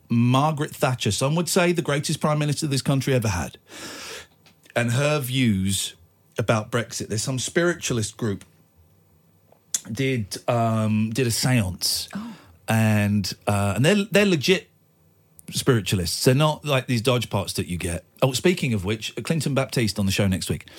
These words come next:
Speaker 1: Um, these are like a legit spiritualist group, and they did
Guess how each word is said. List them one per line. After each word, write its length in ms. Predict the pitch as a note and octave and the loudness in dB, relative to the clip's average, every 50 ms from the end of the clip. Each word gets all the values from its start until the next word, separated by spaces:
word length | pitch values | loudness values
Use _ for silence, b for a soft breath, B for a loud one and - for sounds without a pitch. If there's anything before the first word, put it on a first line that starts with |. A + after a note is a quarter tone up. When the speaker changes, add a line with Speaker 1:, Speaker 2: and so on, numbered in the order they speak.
| B B B B B B B B B B B B B B - | B B B B B B B B B B B B B B 0
Speaker 1:
Um, 500 | - C#3 C#3 C#3 C#3 C#3+ C#3 C#3 C#3+ - | 2 2 4 4 4 2 2 0 0 0
these 240 | - D#3+ F3+ F3 E3+ | 0 0 2 2 2
are 40 | F3+ | 0
like 200 | D3 C3+ B2+ - | 0 0 -2 0
a 60 | B2+ A2+ | 0 0
legit 560 | A2+ A2 A2 G#2 G#2+ - C3+ D3+ G3+ B3 - _ _ _ _ - - _ _ - | 2 0 0 -2 -2 0 2 2 2 2 -2 _ _ _ _ -20 -20 _ _ -8
spiritualist 1080 | - - - - - - C#3+ D3 F#3 G3+ - - - G3 G3+ G#3 F#3 - - - - A#2 | -6 -4 -2 -2 0 2 2 2 2 0 -2 -2 0 0 2 2 0 -2 -4 -4 -4 -2
group, 480 | G#2 G2+ G#2+ F#2 D#2 C2+ B1+ - - B B B B B B B B B _ - | 0 0 0 0 -2 -4 -8 -14 -18 B B B B B B B B B _ -2
and 440 | - A#2 A#2 A2+ A2+ A2+ A2 G2+ - - | 0 2 4 4 4 2 2 0 -2 -6
they 800 | A#2+ G2 - B2 A#2+ B2+ C3 C#3 C#3 C#3+ D3 D3+ D#3 D#3 D#3 - _ _ - | -4 0 0 2 2 2 2 2 0 0 0 -2 -2 -4 -6 -8 _ _ -8
did 300 | A2+ A2 A#2+ A#2+ G#2+ - | -4 0 0 0 0 -2